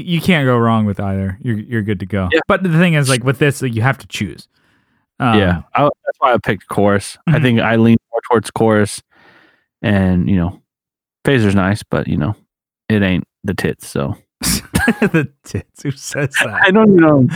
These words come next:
Speaker 2: Man, just talk.
Speaker 1: <laughs> Uh, but y-, we were, uh, riffing this, uh, off air here. So you had kinda mentioned, like,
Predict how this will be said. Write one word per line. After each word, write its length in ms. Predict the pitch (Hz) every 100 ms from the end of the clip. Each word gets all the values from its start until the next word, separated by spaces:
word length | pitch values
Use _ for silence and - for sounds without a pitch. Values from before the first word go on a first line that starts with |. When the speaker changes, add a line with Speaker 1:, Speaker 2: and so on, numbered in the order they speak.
| 220
Speaker 2:
Man, 260 | 117 110
just 200 | 104 110
talk. 240 | - 113 -
Speaker 1:
<laughs> 800 | 165 214 170 - - 233 208 -
Uh, 280 | 139 123 101 - - -
but 220 | 185 147
y-, 380 | 196 - - 180
we 180 | 185 196
were, 240 | 185 180
uh, 140 | 160 139
riffing 380 | 175 - 147 127
this, 260 | 131 -
uh, 400 | 131 113 104 104 101 _
off 280 | 143 127 113
air 380 | 143 127 120 107
here. 400 | 101 98 92 98
So 360 | - 135 120 113
you 180 | 117 151
had 220 | 135 -
kinda 180 | 160 143
mentioned, 280 | 139 139 135
like, 160 | 127